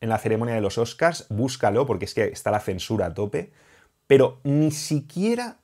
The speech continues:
es de malote. Ojo, porque hay gente que está diciendo, "Bueno, no es de ganador, porque es inmoral, porque no está bien pegarle a un cómico, pero claro, es alfa,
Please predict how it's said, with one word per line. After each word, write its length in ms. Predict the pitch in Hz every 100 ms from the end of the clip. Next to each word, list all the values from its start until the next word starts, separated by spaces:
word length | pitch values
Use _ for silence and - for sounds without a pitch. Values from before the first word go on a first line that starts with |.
| _ -
es 480 | 180 196 - - _
de 220 | - 120 147
malote. 540 | 135 131 101 80 - _ _
Ojo, 420 | 135 135 87 80 -
porque 180 | 107 131
hay 60 |
gente 160 | 151 147
que 40 |
está 140 | 131 117
diciendo, 280 | 110 113 113
"Bueno, 260 | 160 151
no 100 | 139
es 80 | 131
de 80 | 139
ganador, 640 | 135 131 127 147 147 - - - _
porque 240 | 107 117
es 140 | 113 135
inmoral, 500 | 127 120 120 135 127
porque 200 | 107 110
no 60 | 113
está 180 | - 110
bien 320 | 127 139 127
pegarle 280 | 113 113 107
a 40 |
un 120 | 101
cómico, 560 | 113 139 131 113 135 131 _ _ _
pero 380 | - 117 113 107
claro, 260 | 117 131 120
es 140 | 123 135
alfa, 580 | 135 131 123 123 123